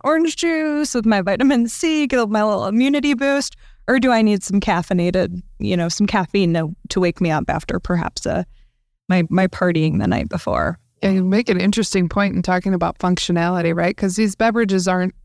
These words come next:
Speaker 2: traditional functional beverages, but they certainly do have a function. And pairing them together with the, you know, immunity and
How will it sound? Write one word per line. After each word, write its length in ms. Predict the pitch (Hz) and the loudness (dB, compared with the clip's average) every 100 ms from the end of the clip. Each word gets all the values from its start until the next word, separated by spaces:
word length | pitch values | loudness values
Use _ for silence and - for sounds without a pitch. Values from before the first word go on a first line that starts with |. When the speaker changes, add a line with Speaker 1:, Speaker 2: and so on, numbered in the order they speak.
| - | -8
Speaker 2:
traditional 600 | - 196 196 - 185 175 | -2 0 0 2 0 0
functional 540 | - 185 - 190 175 | 0 0 0 -2 0
beverages, 540 | 170 175 185 208 254 - | 0 0 0 2 0 -2
but 160 | 185 | -2
they 120 | 190 | -2
certainly 400 | 175 226 208 196 | 0 0 2 0
do 180 | 190 202 | 2 0
have 160 | 185 175 | 0 -2
a 60 | |
function. 500 | 165 185 190 - 180 | -2 -2 0 -2 -2
And 140 | 180 180 | -2 -2
pairing 320 | 226 285 269 | 0 4 4
them 140 | 220 | 2
together 600 | 196 208 240 269 185 175 - _ _ _ - | 0 0 2 2 2 -2 -4 _ _ _ -2
with 180 | 185 - | 0 2
the, 140 | 180 170 - | -2 -2 -4
you 160 | 202 185 | 0 2
know, 220 | 170 - | 2 2
immunity 840 | 190 190 196 196 190 190 180 175 - | 2 4 4 4 4 4 4 2 0
and 400 | 165 165 160 | 0 0 0